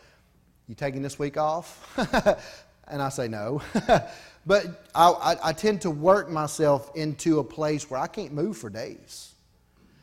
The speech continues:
And, and I still think I'm twenty-six and I'm forty-six. And I'm, I'm doing things. And now Cameron has finally stepped up and said, "You're not getting on the ladder anymore. After I saw you fall, it's not happening anymore."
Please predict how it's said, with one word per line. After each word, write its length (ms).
And, 140
and 160
I 100
still 280
think 220
I'm 140
twenty-six 680
and 100
I'm 80
forty-six. 760
And 120
I'm, 160
I'm 240
doing 240
things. 200
And 280
now 140
Cameron 400
has 140
finally 260
stepped 340
up 180
and 100
said, 180
"You're 80
not 200
getting 160
on 120
the 80
ladder 300
anymore. 340
After 240
I 60
saw 180
you 160
fall, 400
it's 160
not 140
happening 280
anymore." 320